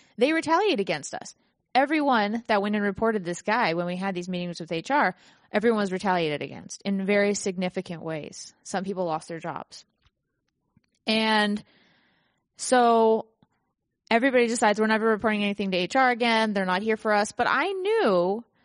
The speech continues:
that in order to hold them liable and accountable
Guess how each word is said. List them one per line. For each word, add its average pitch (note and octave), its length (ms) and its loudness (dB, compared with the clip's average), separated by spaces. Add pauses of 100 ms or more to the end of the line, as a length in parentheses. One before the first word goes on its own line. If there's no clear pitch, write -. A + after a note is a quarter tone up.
(300)
that A3+ 540 0 (200)
in A3+ 120 2
order C4 220 4
to C4 120 0
hold B3 400 4
them G#3+ 260 2
liable F#3+ 640 2
and F3+ 140 -2
accountable G#3+ 880 -2